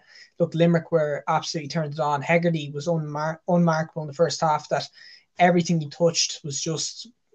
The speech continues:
turned to goal straight away, and that they just seemed to be really, really sharp. They were hurling really, really well, that they were getting, like, Adam English in the corner as well, looked really lively too, and they just looked to be, like, Declan Hannon and Dan Morrissey were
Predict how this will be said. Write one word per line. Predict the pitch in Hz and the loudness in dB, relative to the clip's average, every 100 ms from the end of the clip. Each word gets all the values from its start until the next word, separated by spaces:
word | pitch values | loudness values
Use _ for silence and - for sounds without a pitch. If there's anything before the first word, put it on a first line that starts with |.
| 196 - | -16 -12
turned | - 170 160 | -4 -2 -2
to | |
goal | 165 151 156 143 | -2 0 0 -2
straight | - 175 | -2 2
away, | 165 156 151 160 156 | 2 2 0 0 -2
and | 147 | -2
that | 160 156 - - - - _ - | 2 2 0 -12 -20 -20 _ 2
they | 170 | 4
just | 160 175 - | 6 2 2
seemed | 170 165 160 | 2 2 0
to | - | -4
be | 175 156 | -6 -4
really, | 156 160 165 160 | 0 2 4 2
really | 151 | -2
sharp. | 147 - 156 156 156 | -2 2 4 4 2
They | |
were | 160 | 0
hurling | 143 170 170 | 4 4 4
really, | 160 160 | 4 2
really | 160 156 | 0 -2
well, | 151 156 160 147 - - - | 0 2 4 0 -4 -14 0
that | 160 151 | 0 2
they | |
were | 156 | 2
getting, | 160 160 160 | 2 2 0
like, | 156 135 | -2 2
Adam | 165 160 | 2 2
English | 156 160 160 - | 2 0 -2 -4
in | |
the | 165 | -4
corner | 160 160 160 156 | 0 0 0 0
as | 143 | 2
well, | 160 156 | 2 2
looked | 160 | -2
really | 160 160 156 | -2 -2 0
lively | 156 160 156 143 | 4 4 2 -6
too, | - 160 | -4 -4
and | 160 | 0
they | 165 | 4
just | 190 - | 4 4
looked | 185 170 - - | 2 2 -2 -4
to | |
be, | 165 156 151 139 _ - - _ | -2 0 -2 -4 _ -20 -20 _
like, | 160 143 - | -4 -2 2
Declan | 165 160 143 | 2 2 -2
Hannon | 156 156 | 0 0
and | 147 143 - | -4 -6 0
Dan | 151 151 | 2 2
Morrissey | 151 160 - 160 | 0 0 -2 -4
were | 147 | -6